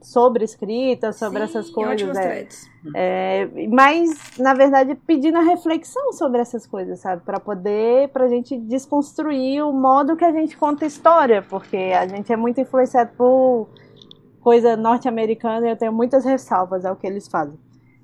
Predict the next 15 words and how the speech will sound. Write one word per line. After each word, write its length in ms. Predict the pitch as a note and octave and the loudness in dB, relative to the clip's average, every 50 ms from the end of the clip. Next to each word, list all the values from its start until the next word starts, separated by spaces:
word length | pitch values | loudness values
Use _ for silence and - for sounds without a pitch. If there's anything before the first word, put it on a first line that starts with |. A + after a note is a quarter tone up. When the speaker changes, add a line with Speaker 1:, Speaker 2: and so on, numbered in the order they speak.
| _ _ - | _ _ -10
Speaker 1:
Enfim. 320 | G3+ A3 - - F#3+ E3 - _ _ _ - - - - - _ - | -10 -10 -8 -10 -12 -12 -14 _ _ _ -20 -20 -20 -20 -20 _ -10
<laughs> 760 | - G#3 C#4 F#4 - F4 - - G4 F4+ E4 - G#3 E4+ - - _ _ _ _ _ _ _ _ | -6 -6 0 2 4 4 6 6 6 4 4 2 -2 -2 -2 -4 _ _ _ _ _ _ _ _
É, 600 | - G#3+ A3 A3+ A3 A3+ A3+ A3 A3 A3 A3 - | -6 -4 -2 0 0 0 0 0 0 -2 0 4
eu 160 | - C4 D4 - | 4 6 6 4
também 260 | - G4 F4+ D#4+ D#4+ | 2 0 0 0 0
faço 260 | D#4+ D#4 D4+ D4 - | 0 0 -2 0 2
serviço 460 | D#4 D4 C#4 A#3 A#3+ C4 D#4+ D#4+ F#4+ | 2 2 2 0 -2 -4 -4 -4 -4
de 140 | C#4 C4+ C#4+ | -4 -4 -2
leitura 380 | B3+ B3 B3 - B3+ A#3 A#3 A3+ | -2 -2 -4 -4 -6 -6 -6 -6
crítica, 360 | - A#3 A3 A#3 A#3+ - A#3+ | -8 -8 -8 -6 -4 -4 -4
ele 140 | G#3+ A#3 A#3+ | -4 -4 -4
está 540 | A#3 - _ _ _ _ - - A3 C4 | -6 -8 _ _ _ _ 4 4 4 4
aberto 520 | F4 C#4 G#3 A3 G#3+ A#3 C#4+ C#4+ - - D4+ | 4 2 0 2 2 2 2 0 -2 -8 -8
por 200 | - - B3+ A#3+ | -4 -2 -2 -2
enquanto, 600 | A#3+ A3+ - A3 G3+ G#3 A#3+ C#4+ C#4+ F4+ G4 | -2 -2 -2 -2 -2 -2 -2 -4 -4 -6 -8